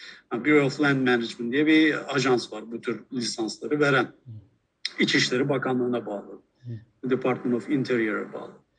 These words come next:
Speaker 1: Ee, şimdi bunlar, e, tabii Trump zamanında bol bol veriyorlardı.
Speaker 2: Hı.
Speaker 1: Biden buna dur dedi.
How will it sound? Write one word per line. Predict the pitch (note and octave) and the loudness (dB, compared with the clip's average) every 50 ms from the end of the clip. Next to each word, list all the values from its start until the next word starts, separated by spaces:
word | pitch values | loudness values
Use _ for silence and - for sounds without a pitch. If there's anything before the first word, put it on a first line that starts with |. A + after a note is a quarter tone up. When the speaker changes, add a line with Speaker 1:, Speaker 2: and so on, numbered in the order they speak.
| _ _ _ _ _ - | _ _ _ _ _ 2
Speaker 1:
Ee, | D3+ C#3 C3+ C3+ C3 C3 C3 C3 B2+ | 4 6 6 8 8 8 6 6 4
şimdi | B2 - D#3+ D#3 C#3+ C#3+ | 4 4 4 4 4 4
bunlar, | E3+ F3+ E3+ E3+ F3 F3+ G3 F#3+ - | 4 4 6 6 6 6 4 2 -2
e, | - D3 D#3 D#3 D3+ D3+ D3+ D3 C#3+ C#3 C#3 C#3 C#3 - - | -6 -6 -6 -4 -2 -2 -2 -2 -2 -4 -6 -8 -10 -6 0
tabii | - D#3 C#3 C3 | 2 2 2 2
Trump | C3+ D#3+ D#3+ D#3+ D3+ C3+ | 2 4 4 4 4 2
zamanında | - C3 B2 B2 A2+ A2+ A2+ A#2+ C#3+ F#3 E3 | 0 0 0 0 0 -2 -2 -2 -2 0 4
bol | E3+ D#3+ C#3 A#2+ B2 | 6 6 6 6 4
bol | D#3 F3 D#3 D#3 | 4 4 4 4
veriyorlardı. | D#3+ D#3 D#3+ C#3 A#2 A2 - - - G3 | 6 6 6 4 4 0 -4 -2 -2 -2
Speaker 2:
Hı. | B2+ G#2 - - _ - | -2 -2 -8 -12 _ 4
Speaker 1:
Biden | D3+ D3+ D3 C#3+ F3 F#3 F3 | 6 6 6 6 4 2 4
buna | D#3+ F3+ F#3 D3+ | 4 4 4 6
dur | D#3+ E3+ D3 - | 6 4 4 2
dedi. | A2+ G2+ - D3+ G#3 G#3 | -2 -4 -4 -4 -4 -4